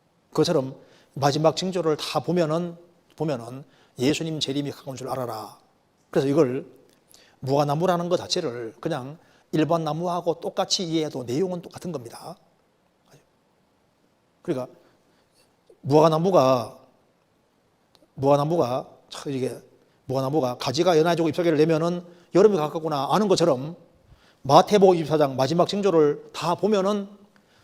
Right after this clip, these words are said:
예수님 재림이 가까운 줄 알라, 이렇게 말씀하시지 않습니까? 그런데,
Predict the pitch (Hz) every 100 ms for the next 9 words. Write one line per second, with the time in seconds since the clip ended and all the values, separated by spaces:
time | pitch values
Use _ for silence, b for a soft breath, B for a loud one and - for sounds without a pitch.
0 | b 139 175 185 185 143 160 160 - -
1 | 143 135 131 131 131 175 170 135 135 117
2 | 127 117 120 110 151 - _ - 214 156
3 | 123 -